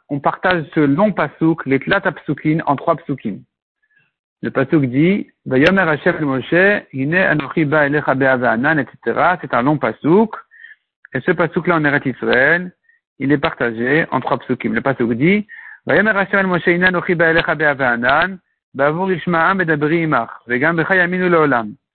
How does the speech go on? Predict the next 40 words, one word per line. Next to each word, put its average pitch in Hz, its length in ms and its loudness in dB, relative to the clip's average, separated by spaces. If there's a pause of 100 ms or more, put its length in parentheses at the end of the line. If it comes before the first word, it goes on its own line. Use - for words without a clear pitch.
(220)
Ve'eged 123 320 0
Moshe 180 320 0
Divrei 160 400 -2
Am 175 300 -4
El 151 100 -2
Hashem. 127 420 -4 (580)
Et 135 80 2
donc 175 160 2
il 180 80 2
est 175 60 2
partagé 180 420 0
en 190 120 0
Eretz 165 180 0
Israël 165 260 0
en 151 60 0
trois 151 180 -2
psukim 156 400 -2
différents. 127 380 -4 (840)
La 123 140 0
Gemara 180 180 2
continue 180 420 0
et 156 60 4
dit, 165 380 0 (580)
Amar 185 200 2
Rabbi 196 140 0
Chana 190 240 0
Rabbi 180 180 2
Chanina, 175 420 0 (100)
le 151 320 2
Eshir 220 320 2
Moshe, 190 540 2 (640)
et 143 60 -2
l'ami 175 200 4
Psoltan 196 500 0
Shel 190 200 0
Luchot. 151 380 2
Moshe 165 220 -4
ne 202 240 0
s'est - 180 0
enrichi 202 680 0